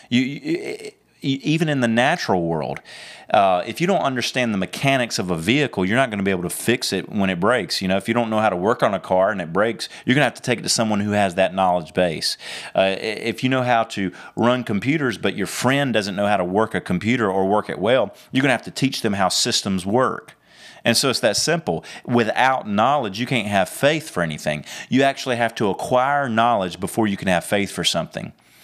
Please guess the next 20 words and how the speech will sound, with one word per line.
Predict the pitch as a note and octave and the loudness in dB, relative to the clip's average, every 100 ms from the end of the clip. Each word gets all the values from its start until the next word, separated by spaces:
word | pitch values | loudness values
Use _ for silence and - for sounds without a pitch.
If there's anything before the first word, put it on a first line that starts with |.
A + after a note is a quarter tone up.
| - - - - | -16 -14 -12 0
And, | C#3 B2+ | 2 2
and | C#3 A#2 | 2 2
that's | C3 D3+ | 2 2
why | D#3+ B2+ | 0 0
it's | - | 0
so | C#3+ | 0
important | B2 G#2 D3+ D3 A2+ | 0 0 0 0 0
to | - | 0
understand | B2 B2 A2 - B2+ B2+ G#2+ G2 - - | 0 0 -2 0 2 2 0 -4 -14 -10
the | - | -2
Bible, | G#2 G#2 C3 C#3+ G2+ | 2 4 4 0 -2
because | F#2 G2 B2 G2 | -2 0 0 0
the | - | -2
Bible | E2+ A2+ D#3 D3 | 2 2 2 -2
is | A#2 G#2 | -4 -4
the | G#2 | -2
manual | G2+ A2+ B2+ C#3 A#2+ | 0 0 0 0 -2
for | - | -2
the | G2 | -2
believer. | F#2 F#2+ A2 E2+ D#2+ | 0 0 0 -2 -6